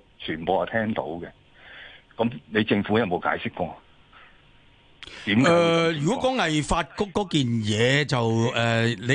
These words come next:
Speaker 2: 你可以喺呢件事上面有你嘅睇法，但佢冇，我聽唔到有人話因為佢違反，違反咗國安法，所以唔撥款喎。
Speaker 1: 有，你有，可以個網上面好多人講出嚟啦。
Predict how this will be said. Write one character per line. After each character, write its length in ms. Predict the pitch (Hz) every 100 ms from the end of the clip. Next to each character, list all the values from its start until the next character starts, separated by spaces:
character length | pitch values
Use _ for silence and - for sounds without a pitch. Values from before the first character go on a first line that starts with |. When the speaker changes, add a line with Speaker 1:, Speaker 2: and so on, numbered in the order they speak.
| 147
Speaker 2:
你 140 | 160 170
可 120 | 180
以 100 | 175
喺 100 | 147
呢 120 | 185
件 160 | 139 123
事 140 | 123
上 160 | 113 120
面 120 | 120
有 100 | 123
你 100 | 135
嘅 120 | 135 135
睇 140 | 147
法， 140 | 143 117 - - -
但 120 | 151
佢 100 | 185
冇， 320 | 180 175 196 - 139
我 100 | 147
聽 160 | 170 240
唔 100 | 139
到 80 | 175
有 60 | 180
人 120 | 123
話 120 | 120
因 120 | 151 208
為 60 |
佢 160 | 120 147
違 180 | 135 113
反， 220 | 110 165
違 200 | 127 120
反 140 | 139 180
咗 60 |
國 140 | 147 143
安 100 | 160
法， 100 | 131
所 140 | 147
以 60 | 160
唔 40 |
撥 100 | 107
款 240 | 110 110 123
喎。 260 | 117 98 135
Speaker 1:
有， 60 |
你 80 | 160
有， 180 | 143 156
可 140 | 147
以 40 | 175
個 100 | 170
網 400 | 139 107 107 127
上 160 | 131
面 80 | 117
好 160 | 98 117
多 140 | 151
人 100 | 90
講 220 | 85 90 123
出 80 |
嚟 160 | 139 78
啦。 120 | 87